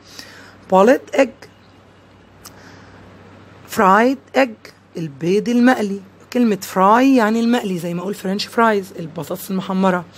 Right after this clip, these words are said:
فرايد إج، البيض المقلي. أومليت. أومليت اللي هو البيض العيون.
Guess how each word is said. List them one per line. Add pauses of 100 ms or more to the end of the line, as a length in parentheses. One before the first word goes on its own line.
(520)
فرايد
إج، (420)
البيض
المقلي. (560)
أومليت. (840)
أومليت (380)
اللي
هو
البيض
العيون.